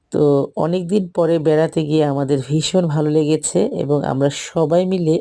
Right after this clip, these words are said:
অনেক মজা করেছিলাম। আর বিভিন্ন লোকেশনে অনেক ছবি তুলেছি, ঘুরেছি, সাফারি পার্কে গিয়েছি এবং বিভিন্ন রাইডে চড়েছি। তা-, তবে তার মধ্যে সবচেয়ে বেশি ভালো লেগেছে দোলনায় চড়তে। হ্যাঁ,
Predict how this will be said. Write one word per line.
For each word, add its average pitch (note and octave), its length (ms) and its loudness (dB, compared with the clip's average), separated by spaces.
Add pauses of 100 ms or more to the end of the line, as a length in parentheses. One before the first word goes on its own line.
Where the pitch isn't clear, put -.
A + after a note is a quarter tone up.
(160)
অনেক E3+ 400 0
মজা D#3 280 0
করেছিলাম। C3 540 -4 (1600)
আর C3 260 -2 (440)
বিভিন্ন E3+ 420 2
লোকেশনে D3+ 600 0 (240)
অনেক C#3 320 0
ছবি C#3+ 260 0
তুলেছি, C#3+ 540 0 (540)
ঘুরেছি, D3+ 480 0
সাফারি C#3+ 380 0
পার্কে C#3 280 -2
গিয়েছি C3+ 460 -2 (480)
এবং D3 160 2 (120)
বিভিন্ন C#3 460 0
রাইডে C3+ 400 2
চড়েছি। C3+ 520 -2 (1300)
তা-, - 380 -4
তবে C#3+ 200 0
তার D3 220 0
মধ্যে D3+ 260 -2
সবচেয়ে - 460 -6
বেশি D#3 240 -2
ভালো D3 240 0
লেগেছে D3 460 0
দোলনায় C#3+ 400 0
চড়তে। - 380 -8
হ্যাঁ, E3+ 220 -2